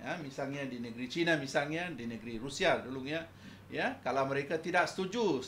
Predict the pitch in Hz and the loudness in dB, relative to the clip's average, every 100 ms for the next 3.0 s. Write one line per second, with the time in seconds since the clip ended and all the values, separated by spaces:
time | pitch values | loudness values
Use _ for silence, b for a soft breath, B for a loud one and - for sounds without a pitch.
0 | - 165 165 - 208 226 202 170 170 180 | -4 2 2 4 6 6 6 4 4 4
1 | 202 254 - - - 151 156 160 190 151 | 4 4 -2 -14 -4 6 6 8 6 6
2 | 107 - 160 147 165 160 160 175 107 | 4 0 -2 2 4 4 4 2 2